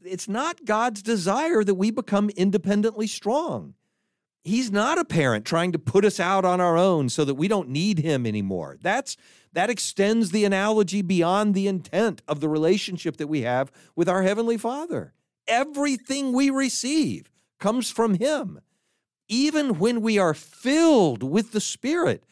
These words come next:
the Spirit is the manifestation of God's presence in us. Of course, the Holy Spirit's third person of the Trinity, equal with God and triune, you know, it's all that.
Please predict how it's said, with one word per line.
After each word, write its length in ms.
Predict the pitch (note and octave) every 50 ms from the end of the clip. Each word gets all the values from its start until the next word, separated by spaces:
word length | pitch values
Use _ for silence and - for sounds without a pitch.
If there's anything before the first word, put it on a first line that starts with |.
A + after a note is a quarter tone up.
| _ _ _ _ _ _
the 80 | G#3+
Spirit 720 | G#3 - - - - B3 C#4+ E4+ F4 D#4 C4+ B3 - - _
is 480 | - G#3 C#4+ F4 F#4 E4+ A3+ D3+ A2+ -
the 100 | - E3+
manifestation 1040 | F#3+ G#3+ A3 B3+ C#4 D4 - - B3+ A3+ - - B3+ B3+ C#4+ D#4 D4 - - C4 A#3+
of 160 | A3 F#3 D3+
God's 420 | D3+ F#3 G3+ A3+ A#3+ B3 B3 -
presence 480 | - - - A3 A#3+ A3+ A3 A#3+ A3+ -
in 140 | A3 A#3 A#3
us. 340 | B3+ D4+ D#4 - - - - _ _ _ _ _ _
Of 240 | - E2+ E2+ G2+ A2
course, 300 | - - G#2 G2+ A2 A#2
the 80 | - G2+
Holy 160 | G#2 A2+ B2
Spirit's 300 | A#2+ - A#2 B2+ C3 _
third 180 | - A2 B2+ C3
person 240 | - B2 B2+ -
of 60 | C3+ C#3
the 60 | C#3
Trinity, 360 | C3+ C#3 C#3+ D#3+ F3+ D#3+ A2+
equal 260 | B2+ C3+ - D#3 D#3
with 140 | D3+ D3+ D#3
God 260 | - B2 B2+ D#3 D#3+
and 100 | C3 A#2
triune, 440 | - - A#2+ _ - C3+ C3+ B2+ G2
you 80 | F2 F#2
know, 80 | F#2+ F#2
it's 140 | F2+ -
all 140 | G#2+ F#2 F2
that. 180 | D#2+ D2+ -